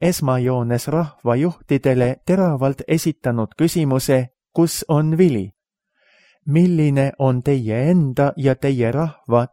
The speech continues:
tegelik jumalakartus ja elukvaliteet? Toon ühe näite prohvet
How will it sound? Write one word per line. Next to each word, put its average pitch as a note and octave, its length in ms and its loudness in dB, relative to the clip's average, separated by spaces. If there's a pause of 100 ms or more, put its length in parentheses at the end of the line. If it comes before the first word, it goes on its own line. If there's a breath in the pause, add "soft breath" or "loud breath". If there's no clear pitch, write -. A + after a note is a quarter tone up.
tegelik A#2+ 580 -2
jumalakartus D3+ 1120 0
ja D3 280 2
elukvaliteet? G#2+ 1120 -2 (1500 soft breath)
Toon C#3+ 380 2
ühe C3+ 260 0
näite C#3 640 -2
prohvet D3 460 -2